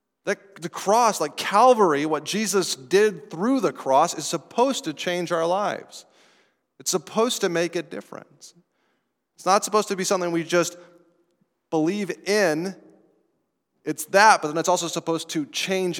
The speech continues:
us. It's supposed to work through us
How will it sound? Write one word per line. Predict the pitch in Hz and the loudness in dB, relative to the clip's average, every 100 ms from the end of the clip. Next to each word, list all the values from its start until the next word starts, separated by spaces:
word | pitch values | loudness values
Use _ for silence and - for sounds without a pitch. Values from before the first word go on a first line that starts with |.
| - | 0
us. | 190 156 - | 2 2 -2
It's | - | -8
supposed | - 160 - | -6 -6 -4
to | |
work | 139 165 165 - - | -2 -2 -2 -8 -8
through | 170 190 196 160 | -4 -2 -2 -4
us | 92 90 - - - | -8 -10 -14 -20 -20